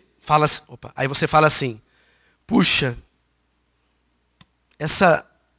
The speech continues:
essa doença não passa, parece que é eterna, não é?" Essa, às vezes parece que a gente tá com uma doença ou algum problema, ou aquela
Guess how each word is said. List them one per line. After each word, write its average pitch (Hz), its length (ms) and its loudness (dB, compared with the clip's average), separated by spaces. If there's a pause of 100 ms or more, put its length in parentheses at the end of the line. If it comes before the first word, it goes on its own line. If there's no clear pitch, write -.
essa - 200 -2
doença 165 640 0
não 180 160 -4
passa, 147 460 2
parece 147 360 -4
que 165 80 -8
é 170 60 -6
eterna, 147 520 -6
não 131 140 -4
é?" 127 220 0 (880)
Essa, - 180 -6 (260)
às 147 200 0
vezes 160 120 -2
parece 147 180 0
que 151 40 0
a 139 40 -2
gente 139 120 -6
tá 143 100 -2
com - 80 -10
uma 139 120 -6
doença 131 520 -2
ou 117 240 -8 (340)
algum 139 260 -6
problema, 131 640 0
ou 143 120 0
aquela 143 640 2